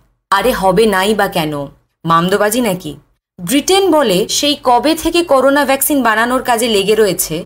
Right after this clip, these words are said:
আমেরিকাও তো পিছিয়ে নেই। করোনার প্রথম ভ্যাকসিন এনে সকলকে চমকে দেওয়ার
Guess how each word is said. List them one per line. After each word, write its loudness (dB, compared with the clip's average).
আমেরিকাও 2
তো 0
পিছিয়ে 0
নেই। -2
করোনার 2
প্রথম -4
ভ্যাকসিন 0
এনে 2
সকলকে 0
চমকে -2
দেওয়ার 2